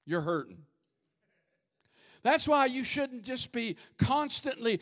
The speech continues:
you know, every Sunday you're in another church. What? You need a father. You don't just need instruction. You don't need to just jump from instruction to instruction, from high to high to high.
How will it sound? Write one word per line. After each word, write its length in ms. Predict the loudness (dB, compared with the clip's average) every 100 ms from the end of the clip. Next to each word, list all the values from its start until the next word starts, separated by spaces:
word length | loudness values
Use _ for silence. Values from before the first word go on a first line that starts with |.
| -4
you 100 | 0
know, 80 | 2
every 360 | 4 2 0 -2
Sunday 420 | 4 4 6 2
you're 220 | 2 2
in 100 | 0
another 340 | 2 2 2
church. 540 | 0 2 2 2 -6 -12 -4
What? 340 | -2 0 -4 -8 _ _ _ _ _ _ _ _ _ _ _ _
You 200 | 0 4
need 180 | 6 6
a 60 | 4
father. 680 | 4 4 4 4 0 -4 -8 _ _ _ _ _ _ _ _ _ _ _ _ _ _ _ _
You 140 | 2 6
don't 160 | 6
just 260 | 4 -2 0
need 140 | 0
instruction. 920 | 0 0 -4 -2 2 2 0 -2 -2 -4 -4
You 120 | 4
don't 160 | 6 6
need 220 | 4 -2
to 40 | -4
just 240 | -8 -6
jump 360 | 0 2 2 -2
from 200 | -4 -2
instruction 560 | -4 0 0 0 -6
to 100 | -4
instruction, 560 | -4 -2 2 2 2 -6 -8 0
from 200 | 4 4
high 460 | 2 0 2 2
to 140 | 2 2
high 400 | 4 4 6 4
to 100 | 4
high. 500 | 6 6 6 4